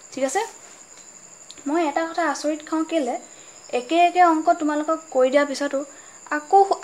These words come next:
আকৌ একে একে অংক বিচাৰা। এটা একে ডিজাইনৰ অংক এটা কৈ দিয়াৰ পিছত ইটো অংক তোমালোকে নিজে কৰিব পাৰিব লাগে। এতিয়া চোৱা,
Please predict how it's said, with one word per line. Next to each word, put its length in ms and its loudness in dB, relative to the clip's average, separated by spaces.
আকৌ 200 4
একে 200 0
একে 120 0
অংক 140 -4
বিচাৰা। 280 -10
এটা 180 0
একে 180 -4
ডিজাইনৰ 380 6
অংক 220 2
এটা 180 6
কৈ 140 4
দিয়াৰ 140 4
পিছত 160 -4
ইটো 160 2
অংক 180 4
তোমালোকে 320 4
নিজে 140 6
কৰিব 200 6
পাৰিব 140 0
লাগে। 140 -2
এতিয়া 240 2
চোৱা, 140 4